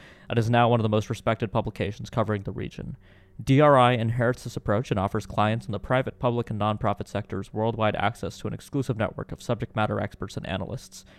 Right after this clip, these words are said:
Whatever your needs in the wider Asia-Pacific region, D R I can offer the knowledge and expertise necessary to anticipate and manage geopolitical and geoeconomic risks.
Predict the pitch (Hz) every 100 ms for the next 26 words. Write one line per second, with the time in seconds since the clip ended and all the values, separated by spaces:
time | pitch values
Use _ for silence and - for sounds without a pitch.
0 | - - - 127 135 165 165 131 127 -
1 | 117 104 110 92 107 113 113 - - -
2 | 113 110 117 117 117 110 107 107 117 98
3 | - - 98 101 117 101 95 - 107 104
4 | 92 90 - - - - - 95 - 123
5 | - 120 98 101 101 101 101 - - -
6 | - - 131 123 117 113 117 104 98 107
7 | 101 - 101 101 113 87 73 - -